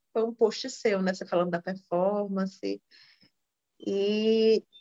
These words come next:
dessa questão que o artista, ele usa o seu corpo, né? É exatamente isso, né? Ali eu vi, eu achei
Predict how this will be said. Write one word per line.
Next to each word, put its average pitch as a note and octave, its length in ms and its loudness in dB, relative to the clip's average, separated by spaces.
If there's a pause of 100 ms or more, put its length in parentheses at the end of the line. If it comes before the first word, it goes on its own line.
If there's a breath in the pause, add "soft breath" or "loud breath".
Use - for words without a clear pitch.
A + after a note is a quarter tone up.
dessa F#3 280 2
questão G3 600 -2
que G3 180 -6
o F#3+ 100 2
artista, F#3+ 520 0
ele G3 140 -2
usa F#3 220 2
o F3+ 40 4
seu G3+ 280 -2
corpo, F3 560 -2
né? E3 200 -2
É G#3 140 2
exatamente C#4+ 640 0
isso, G3+ 360 -4
né? E3+ 300 0
Ali F#3 300 2
eu G#3+ 160 2
vi, G3 360 -2
eu F#3+ 260 2
achei G3 400 -4